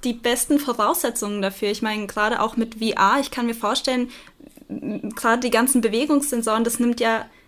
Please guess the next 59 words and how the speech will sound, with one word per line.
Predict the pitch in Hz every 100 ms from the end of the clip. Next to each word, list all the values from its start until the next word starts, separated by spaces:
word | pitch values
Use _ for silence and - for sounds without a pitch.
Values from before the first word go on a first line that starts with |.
| _
so | - - 247 285
viel, | - 247 254
ich | 240 233
sag | 233
mal, | 226
Tasten | 220 - - - - 190 -
weg, | 214 220 -
die | 220
man, | 208 208 214 - - -
wenn | 233
man | 233 240
sich, | 247 240 -
äh, |
ähm, | 226 226 - 220 214 196
irgendwo | 240 240
mit | 233 226
einer | 214
Taste | 254 262 285
hätte | 247 233 202
drehen | - 233 269
müssen, | 269 240
kann | 226
man | 233
das | 226 220
jetzt | 226
selber | - 233 277
machen | 196 196 214
mit | 196
dem | 196
Körper, | 196 202 214 226
sofern | - 226 220
man | 208
in | 202
der | 208 190
Lage | 190 208
ist. | 226 240 - - -
Also | 220
ich | 226
glaube | - - 277
schon, | 269 277
dass | 285 -
da | 233
in | 226
Zukunft | 233 262 262 254 - - - - -
sehr | 233
viel | 277 285
Potenzial | 277 240 247 - 247 247 262
drin | 214 214
steckt. | - 220 214
Ist | 220
halt | 226
natürlich | 226 226 226
die | 226
Frage, | 226 208 214 220
ob | 208
sich | 220 -
dann | 208
die | 208
großen | - 220 - 214 214